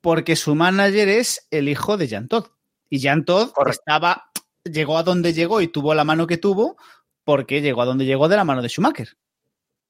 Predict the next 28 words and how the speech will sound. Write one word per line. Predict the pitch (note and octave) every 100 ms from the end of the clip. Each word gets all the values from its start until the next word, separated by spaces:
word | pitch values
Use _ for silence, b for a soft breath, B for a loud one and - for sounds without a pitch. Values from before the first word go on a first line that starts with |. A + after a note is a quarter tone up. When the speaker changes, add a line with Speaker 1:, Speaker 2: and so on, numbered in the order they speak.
| _ _ _ _
Speaker 1:
Es | E3
decir, | D#3+ D3+ D#3
si | -
empezamos | D3 C#3 C#3 F#3 G#3
a | G#3+
quitar | G#3+ G3+ G3
piezas, | G3 A3 G#3+ B3+ - - _ B B B B B B B _ _
eh, | D#3 D3+ D3+ D3+ D3 D3
el | E3 D#3+
hijo | E3 G#3+
de |
Jean | G#3 G3+
Todt | F#3+ A#3
no | A#3+
sería | A3+ G#3+
alguien | G3 F#3
tan | F#3+
importante | F#3+ F3+ F3 G3 A#3
como | C4+ G3+
para | D#3+ C#3
sentar | D#3 C3+ E3+
al | E3
chico | D#3+ C#3+
este | C#3 -
brasileño | D3+ D#3+ D#3 E3 G#3+ B3+
que, |
bueno, | C3+ A3 D#4+ - _ _ _ _ _ _ _
¿sabes? | - -